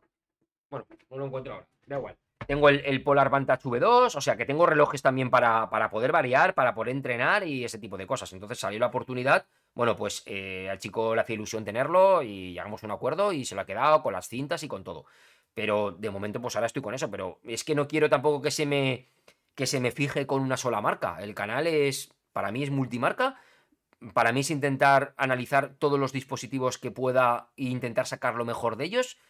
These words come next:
y daros mi opinión, mm, verdadera, sincera, objetiva, transparente de cada uno de esos productos que, que voy probando.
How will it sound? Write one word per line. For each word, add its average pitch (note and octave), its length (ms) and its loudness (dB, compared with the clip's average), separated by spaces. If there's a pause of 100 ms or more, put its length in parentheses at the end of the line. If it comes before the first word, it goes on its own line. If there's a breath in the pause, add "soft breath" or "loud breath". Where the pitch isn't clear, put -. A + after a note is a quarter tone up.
(160 soft breath)
y C3 160 -2
daros D3 280 4
mi E3 180 0
opinión, B2 640 -2
mm, B2 300 -8
verdadera, A2+ 600 0
sincera, B2+ 640 -2
objetiva, C#3 640 -4
transparente B2+ 720 -8 (200 soft breath)
de G#2+ 180 -2
cada A#2+ 200 4
uno B2 160 0
de B2+ 80 0
esos B2 160 -6
productos A#2 440 -6
que, G2+ 640 -2
que A2 100 -4
voy A2 120 0
probando. G#2+ 440 -2